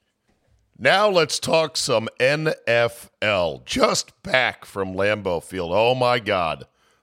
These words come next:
Oh, my God. <laughs> Listen to my voice. <laughs> I swear I did not yell very much at all. I clapped. Okay, maybe I did yell just a bit. The Packers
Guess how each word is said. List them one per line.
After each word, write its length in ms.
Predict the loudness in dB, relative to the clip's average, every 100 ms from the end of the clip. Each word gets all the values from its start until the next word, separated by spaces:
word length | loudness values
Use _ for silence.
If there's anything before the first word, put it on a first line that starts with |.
| _
Oh, 260 | -2 2 2
my 180 | 0 0
God. 140 | -4 -8
<laughs> 140 | -10 -8
Listen 220 | -10 -10
to 60 | -6
my 200 | -8 -8
voice. 600 | -10 -8 -10 -14 -18 _ -20 _
<laughs> 1800 | -14 _ -16 -16 _ -14 -14 _ -18 -18 _ -20 -20 _ -20 -20 -20 -4
I 140 | -2 0
swear 840 | -2 -6 -2 0 2 0 -2 -6 _ -6
I 180 | -4 -4
did 280 | -6 -8
not 420 | -6 -4 -2 -4 _
yell 600 | -8 -4 -2 -2 -6 -12 _ _ _ _ _ _ _ _ _
very 300 | -8 -4 -2
much 300 | -2 -4 -2
at 60 | -4
all. 200 | -2 -2
I 80 | -4
clapped. 880 | -4 -10 -2 -2 -2 -8 _ -20 -20 _ _ _ -20 _ -10
Okay, 260 | -6 -6
maybe 380 | -4 -2 -2 -2
I 80 | -2
did 300 | -2 -8 -8
yell 240 | -6 -6
just 320 | -8 -14 -14 -16
a 40 |
bit. 320 | -14 -14 -14
The 80 | -20
Packers 840 | _ -8 -6 -6 -8 -10 -10 -14